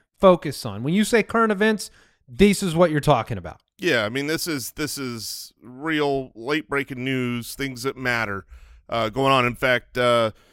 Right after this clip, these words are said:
Speaker 2: some of the Spitwads out there, they, they brought this article to my attention, and I felt it,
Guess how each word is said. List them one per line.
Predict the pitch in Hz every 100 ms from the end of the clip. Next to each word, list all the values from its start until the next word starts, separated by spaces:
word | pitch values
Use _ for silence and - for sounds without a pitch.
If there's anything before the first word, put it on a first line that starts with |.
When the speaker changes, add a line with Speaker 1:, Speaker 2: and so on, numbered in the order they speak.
| _
Speaker 2:
some | - 170 143
of |
the | 135
Spitwads | - 151 139 127
out | 127 131
there, | 120
they, | 107 127
they | 131 123 131
brought | 127 123 123 117
this | 135 135 -
article | 139 123 123
to | 107 - 139
my | 120 110
attention, | 104 - 120 - 110
and | 104
I |
felt | 104 123 107 101
it, | 110 107